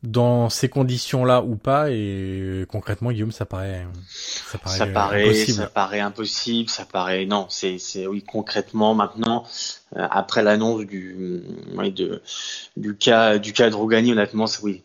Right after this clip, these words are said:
Speaker 2: dé-, déjà avant, ça paraissait compliqué, euh, même du point de vue de Lyon, que je peux comprendre, euh, de pas avoir spécialement envie de se rendre à, à Turin en ce moment et en Italie tout court, comme l'a fait le président de Retafe d'ailleurs. Euh, c'est des positions qui sont compréhensibles.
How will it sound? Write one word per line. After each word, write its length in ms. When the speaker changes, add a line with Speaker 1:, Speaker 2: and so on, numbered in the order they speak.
Speaker 2:
dé-, 280
déjà 440
avant, 440
ça 360
paraissait 540
compliqué, 720
euh, 320
même 240
du 100
point 220
de 80
vue 160
de 100
Lyon, 320
que 160
je 80
peux 100
comprendre, 640
euh, 300
de 140
pas 200
avoir 200
spécialement 560
envie 160
de 60
se 180
rendre 320
à, 240
à 100
Turin 320
en 100
ce 140
moment 220
et 60
en 100
Italie 360
tout 160
court, 320
comme 160
l'a 100
fait 140
le 40
président 180
de 60
Retafe 360
d'ailleurs. 380
Euh, 340
c'est 140
des 80
positions 300
qui 100
sont 100
compréhensibles. 680